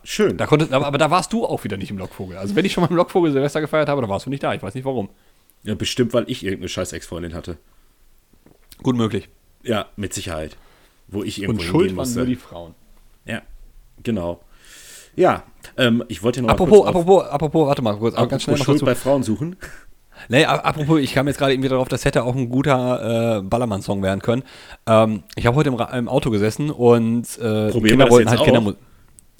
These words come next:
Speaker 2: hä?
Speaker 1: Äh, probieren wir das jetzt auch wie der andere Podcast?
Speaker 2: Nein, nein, nein, nein, nein. Aber, äh, <laughs> wir saßen heute im Auto natürlich auf der Fahrt jetzt nach Dortmund und Kinder wollten Kindermusik hören und ich sag, „Ah, nee, ich hab keine Kindermusik da, bla, bla, bla.“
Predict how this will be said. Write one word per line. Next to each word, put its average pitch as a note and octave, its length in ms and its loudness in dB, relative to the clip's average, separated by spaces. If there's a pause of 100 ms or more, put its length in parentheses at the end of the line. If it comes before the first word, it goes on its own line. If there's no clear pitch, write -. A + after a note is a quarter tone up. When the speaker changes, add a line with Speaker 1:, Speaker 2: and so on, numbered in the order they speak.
(200)
Speaker 2:
hä? B2+ 60 8
Speaker 1:
Äh, - 340 2 (180)
probieren A2 240 2
wir A#2 40 -2
das A2 100 -4
jetzt G2+ 120 -8
auch A#2+ 200 -4
wie A2+ 40 -4
der F2+ 120 -4
andere G#2+ 200 -4
Podcast? G2+ 320 0
Speaker 2:
Nein, B2+ 140 2
nein, A2 120 0
nein, G2+ 200 0
nein, F2+ 280 -6
nein. G#2 120 -6 (160)
Aber, G#2+ 380 6
äh, G#2 240 6 (1000)
<laughs> A#2 320 -4
wir G#2 100 -4
saßen A2+ 260 2
heute B2+ 140 4
im A2 80 2
Auto B2+ 220 4
natürlich C3 260 0
auf B2 60 0
der A#2 100 -2
Fahrt A#2 280 -2
jetzt A#2 220 -8
nach A2 100 -2
Dortmund B2+ 460 2
und G2+ 200 -6
Kinder A#2 220 2
wollten A2 180 6
Kindermusik G#2+ 460 0
hören A#2 220 2
und F#2+ 80 -6
ich D#2+ 60 -8
sag, - 100 -10
„Ah, F#2 160 -4
nee, A2 160 0
ich G#2+ 80 0
hab - 100 0
keine C#3 160 2
Kindermusik G#2+ 400 0
da, B2+ 220 2
bla, A#2 160 0
bla, G#2+ 80 0
bla.“ D3 260 0